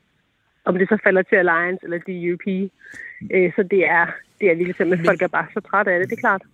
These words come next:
Speaker 2: Altså, det, der var interessant ved Brexit-afstemningen, det var, at man på trods af de enorme modsætninger, der er i det samfund, så var der lige pludselig alligevel på tværs af dem et, øh, et, et, et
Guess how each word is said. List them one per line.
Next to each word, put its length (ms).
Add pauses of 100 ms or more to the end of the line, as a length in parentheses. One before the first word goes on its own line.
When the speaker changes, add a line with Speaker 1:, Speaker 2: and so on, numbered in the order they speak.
(240)
Speaker 2:
Altså, 240
det, 200
der 80
var 240
interessant 680
ved 80
Brexit-afstemningen, 1200
det 140
var, 300 (120)
at 440
man 300 (120)
på 120
trods 420
af 220
de 280
enorme 720
modsætninger, 720
der 100
er 160
i 60
det 180
samfund, 440
så 140
var 120
der 100
lige 240
pludselig 300
alligevel 440 (120)
på 80
tværs 540 (100)
af 120
dem 280 (400)
et, 180 (180)
øh, 340
et, 240 (140)
et, 200
et 120